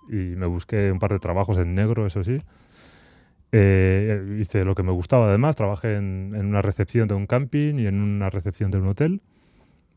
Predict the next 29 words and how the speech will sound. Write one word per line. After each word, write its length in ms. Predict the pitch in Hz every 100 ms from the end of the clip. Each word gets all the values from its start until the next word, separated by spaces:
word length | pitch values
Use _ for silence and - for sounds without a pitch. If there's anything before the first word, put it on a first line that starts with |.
| -
Y 520 | 110 98 90 87 87
nada, 220 | 90 76 -
me 120 | 87
gané, 320 | 95 98 95
me 160 | 92 90
gané, 200 | 92 98 101 104
trabajaba 420 | - 95 92 104
lo 100 | 98
justo 280 | - 107 113
para 200 | 98 95
ir 80 | 98
manteniéndome 920 | 95 90 92 120 147 160 170 175 175
y 140 | - 104
cuando 220 | 101 98
ya 100 | 101
tenía 240 | 104 98
el 60 | 95
dinero, 520 | 95 101 101 101 98
pues 120 | - 98
me 120 | 101
iba 100 | 104
a 40 |
la 100 | 101
carretera 360 | 101 95 113 101
otra 180 | 92 98
vez 200 | 135 120
a 60 |
hacer 120 | 101 110
autostop 600 | 98 92 139 139 139